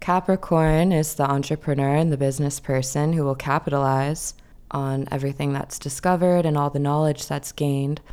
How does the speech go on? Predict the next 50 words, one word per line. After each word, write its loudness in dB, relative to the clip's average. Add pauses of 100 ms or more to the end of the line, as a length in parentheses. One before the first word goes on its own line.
Oh, 2
Sagittarius 0
is -2
also, 0
like, 0
the -4
sign -2
of -4
university 2
and 2
higher 0
learning. 0 (160)
So -2
that's 0
kinda -2
where 2
you 0
do -4
your 0
training 0 (380)
to -8
become -2
a -2
professional. -2
And 0
then 0
Capricorn -2
is -6
the -8
sign 0
of -2
the -10
professional. -6 (340)
And -4
then 0
once -2
you're 2
in 0
your 0
profession, 0 (360)
you -2
can -4
move -2
to -2
Aquarius 0
and 0
you -2
can -2
build 0
a 0